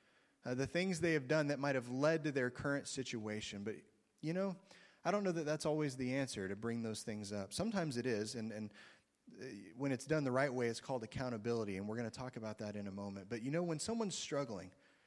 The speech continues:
instead of just pointing out their faults, instead of pointing out the, the bad choices they've made, just remember that our words carry a lot of weight. The words that you choose to say can either be the fuel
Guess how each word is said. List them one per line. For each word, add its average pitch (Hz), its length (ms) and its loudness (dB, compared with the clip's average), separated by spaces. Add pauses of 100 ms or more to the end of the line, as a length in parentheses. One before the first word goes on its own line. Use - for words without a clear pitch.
(760)
instead 180 240 4
of 214 60 4
just 180 200 -2
pointing 175 300 2
out 143 140 0
their 127 120 -2
faults, - 600 -8
instead 175 220 4
of 190 80 2
pointing 190 320 4
out 170 160 2
the, 139 80 2
the 127 160 -2
bad 151 280 4
choices 151 420 0
they've 123 200 0
made, 117 260 0
just 139 220 -4 (760)
remember 175 400 6
that 151 140 6
our 165 200 4
words 139 400 0
carry 123 340 0
a 110 60 -2
lot 104 200 -4
of 95 100 -6
weight. 92 260 -8 (1400)
The 135 100 6
words 170 360 4
that 147 120 -2
you 165 160 0
choose 185 380 -2
to 156 120 -6
say 143 260 0
can 135 140 -2
either 143 200 2
be 139 160 4
the 131 140 0
fuel 131 640 0